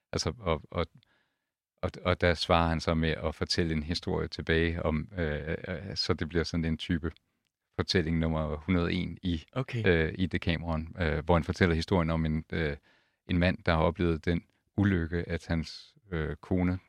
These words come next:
Speaker 1: døde, og, øh, og han vil så forskåne deres fælles søn for nogensinde at, øh, opleve den smerte, som der er knyttet til, øh, tabet af, af den elskede. Så derfor, øh, holder han,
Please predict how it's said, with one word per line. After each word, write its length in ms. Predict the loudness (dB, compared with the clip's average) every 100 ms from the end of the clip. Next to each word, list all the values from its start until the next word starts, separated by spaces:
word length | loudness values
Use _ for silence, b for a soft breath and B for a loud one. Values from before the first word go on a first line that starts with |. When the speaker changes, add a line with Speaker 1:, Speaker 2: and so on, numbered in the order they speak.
| _
Speaker 1:
døde, 420 | 0 2 2 -2 2
og, 220 | 2 2 -2
øh, 400 | 0 2 0 -2 _ _ _ _ _ _ _ _ _
og 340 | 0 2 2
han 140 | 2 2
vil 80 | 2
så 160 | 0
forskåne 500 | 0 -4 4 4 4
deres 300 | 0 0 0
fælles 260 | 0 0 2
søn 300 | 2 2 0
for 440 | -2 4 4 4 _
nogensinde 640 | 2 2 2 0 0 0 0
at, 200 | -2 -2 -4
øh, 280 | -2 0 -2 _ _ _ _ 2
opleve 440 | 2 2 0 -2 -8 _ _ _ 2
den 120 | 2
smerte, 460 | 2 4 4 2
som 260 | -2 -2 0
der 100 | 0
er 200 | 0 0 0
knyttet 440 | 2 2 2 -2
til, 380 | -2 0 2 -2 -10
øh, 140 | -14 -12
tabet 400 | -2 -2 0 -2
af, 200 | 0 -2 -2
af 120 | -2
den 120 | 0
elskede. 400 | 0 0 -2 -2
Så 140 | -2 4
derfor, 420 | 4 6 2 2 -2
øh, 300 | -2 -2 -4 b b b b _ _ _
holder 180 | 4 4
han, 320 | 4 0 0